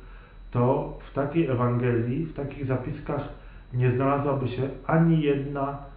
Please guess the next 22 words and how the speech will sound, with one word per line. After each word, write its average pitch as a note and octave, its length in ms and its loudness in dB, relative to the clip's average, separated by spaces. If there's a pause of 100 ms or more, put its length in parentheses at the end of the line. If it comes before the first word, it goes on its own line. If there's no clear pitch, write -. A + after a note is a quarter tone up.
(160)
negatywna C3 840 2
opinia B2 580 -2
o A2+ 80 0
Jezusie. G#2+ 520 0 (600)
Nie B2 140 2
znalazłby C3 540 0
się - 180 -4
ani D3+ 340 0
jeden C#3+ 400 0 (460)
wypadek, B2 840 2
ani C#3+ 260 -2
jeden C#3 240 0
moment, B2+ 400 0
w - 160 -14
którym C3 280 0
ktoś B2+ 320 -4
mógłby B2+ 380 0
pomyśleć B2 520 -2
o C3 40 -4
Jezusie A#2+ 480 0
źle. A2+ 400 0 (760)
Tymczasem F3+ 520 2